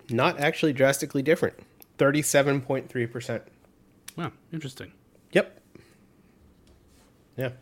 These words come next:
Speaker 2: Interesting. So, yeah, Mercury's in retrograde, man. It's just,
Speaker 1: Yep,
Speaker 2: you know,
Speaker 1: that's
Speaker 2: comes
Speaker 1: it.
Speaker 2: for us all.
Speaker 1: That's it. All right. Well, we've solved, uh, the J D Martinez conundrum, and now it's on to listener questions.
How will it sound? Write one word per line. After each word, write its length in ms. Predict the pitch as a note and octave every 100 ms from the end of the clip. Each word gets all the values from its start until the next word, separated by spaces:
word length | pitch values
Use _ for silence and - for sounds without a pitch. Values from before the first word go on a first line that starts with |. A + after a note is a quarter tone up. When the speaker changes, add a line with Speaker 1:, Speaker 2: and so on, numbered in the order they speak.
| _
Speaker 2:
Interesting. 960 | E3 F3+ F#3+ F#3 F#3 - D#3+ B2+ A2+ G#2
So, 160 | D#3
yeah, 180 | C#3 D#3+
Mercury's 440 | G#2+ B2 - C3 A#2+
in 80 |
retrograde, 360 | B2+ C3 F#2+ G2
man. 180 | G2+ A2 - -
It's 100 | -
just, 260 | A#2+ G#2 -
Speaker 1:
Yep, 100 | A2+
Speaker 2:
you 60 | A#2+
know, 140 | A#2 A2
Speaker 1:
that's 180 | G2
Speaker 2:
comes 200 | B2+ B2+
Speaker 1:
it. 40 | -
Speaker 2:
for 80 | B2
us 120 | C3
all. 220 | B2+ - _ _ _ _ -
Speaker 1:
That's 140 | -
it. 220 | A#2 - - - - - - - - - - - - -
All 120 | A2
right. 260 | A#2 D3 B2+ - - - - -
Well, 280 | C3 C#3 -
we've 180 | B2+ B2
solved, 480 | - C3 C3 B2+
uh, 220 | B2 B2 A#2
the 80 |
J 200 | G#2 B2+
D 80 | B2
Martinez 540 | A#2+ A2+ - C3+ A#2+ -
conundrum, 480 | - G#2+ G#2 A#2+ A#2+
and 80 |
now 160 | G#2 A#2+
it's 160 | A#2+ B2
on 140 | A2+
to 100 | A2+
listener 360 | A2+ - F#2+ F2+
questions. 560 | A2+ F#2+ - - -